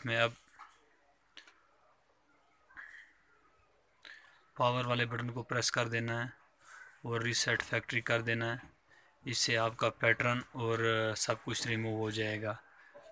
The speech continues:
अगर इसको एफ़आरपी लगा हुआ तो इसकी वीडियो मैं अलहदा से बनाऊँगा। तो यही थी आज की वीडियो, क्योंकि हमारा पैटर्न रिमूव हो चुका होगा। तो अब इसके बाद आपने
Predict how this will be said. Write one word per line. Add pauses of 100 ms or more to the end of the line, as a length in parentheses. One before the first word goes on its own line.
(120)
अगर
इसको
एफ़आरपी
लगा
हुआ
तो
इसकी
वीडियो
मैं
अलहदा
से
बनाऊँगा। (540)
तो
यही
थी
आज
की
वीडियो, (400)
क्योंकि
हमारा
पैटर्न
रिमूव
हो
चुका
होगा।
तो
अब
इसके
बाद
आपने